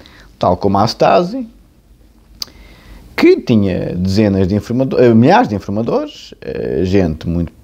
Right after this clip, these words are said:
mal formada, ouvia-se os gritos, eh, na sede da pid, que era em plena Lisboa, via-se pessoas aqui da janela. No vinte e cinco de Abril, eh, houve tiroteio, eh, pessoal morto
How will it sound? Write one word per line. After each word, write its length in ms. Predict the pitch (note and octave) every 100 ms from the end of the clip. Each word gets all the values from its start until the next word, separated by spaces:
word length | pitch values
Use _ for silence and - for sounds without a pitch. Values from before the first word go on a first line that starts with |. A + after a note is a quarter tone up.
| -
mal 180 | C#3+ C#2
formada, 480 | - C#3+ C#4 D#4+ D#4 -
ouvia-se 400 | F#2+ G#2 G2 A2
os 80 |
gritos, 520 | G#2+ E3 E4 - - - - - - -
eh, 1300 | D#2+ C#2+ C2+ G#1+ G1+ G#1 G1+ G1+ G1+ G1+ G1+ G1+ -
na 140 | D2+
sede 260 | - D2+ C#2+
da 100 | C#2+
pid, 240 | - F#2+
que 80 | -
era 80 | E2
em 80 |
plena 240 | D#2+ E2+ F2
Lisboa, 540 | F2+ G2 D#3 E3 C#4 - - - -
via-se 340 | D#3+ F#3 -
pessoas 300 | - - D#2+
aqui 180 | D2+ -
da 80 | -
janela. 420 | F2+ B3+ D#4+ D#4+ E4 - - - _ - - - -
No 160 | B2 B2
vinte 120 | A2+
e 40 |
cinco 120 | A2+
de 80 | G2+
Abril, 500 | A2 A2+ G2+ F2 C#2
eh, 260 | G1+ G1+ -
houve 240 | - G2+ -
tiroteio, 540 | F2 F2+ - - D#4+ - - - - -
eh, 540 | - D#2 D#2 C#2+ C2+ B1 -
pessoal 200 | - C#2+
morto 480 | F2 B2+ G#3 - -